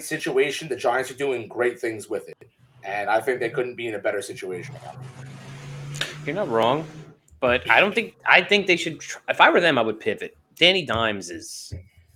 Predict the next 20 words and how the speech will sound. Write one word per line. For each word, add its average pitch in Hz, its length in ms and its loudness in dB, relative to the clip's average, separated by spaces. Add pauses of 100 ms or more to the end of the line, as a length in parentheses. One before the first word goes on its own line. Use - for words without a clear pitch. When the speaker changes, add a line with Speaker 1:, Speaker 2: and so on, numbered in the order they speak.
(440)
Speaker 2:
he's, 156 200 -2
I 147 80 2
mean, 175 140 0
the 151 80 -4
turnovers 175 560 2
have 101 140 -6
gone 113 260 -4
down 107 320 -4
significantly. 120 720 -6
I 143 60 -2
think 143 180 -4
he 135 160 -8
averaged 113 640 -2
almost 110 460 -8
two 123 240 -4
a 113 40 -4
game 101 340 -8
his 160 120 -10
rookie 104 240 -8
year. 151 220 -4